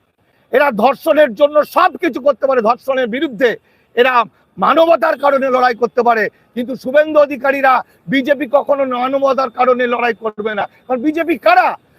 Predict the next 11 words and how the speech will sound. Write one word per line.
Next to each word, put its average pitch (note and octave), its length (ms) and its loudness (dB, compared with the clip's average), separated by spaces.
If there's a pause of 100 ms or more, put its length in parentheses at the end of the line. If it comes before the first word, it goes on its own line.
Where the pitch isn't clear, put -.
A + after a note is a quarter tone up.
(140)
বিজেপিরা D#4+ 640 0
কি F4 180 2
বলে? F4+ 320 4 (320)
বিজেপির C#4 420 -2
মাদার C#4+ 320 2
সংগঠন D4 520 0
আরএসএস C#4+ 460 2
বলছে C#4+ 340 2
নারী C4+ 440 -2
নরকের B3+ 460 -2
দ্বার, G#3 220 0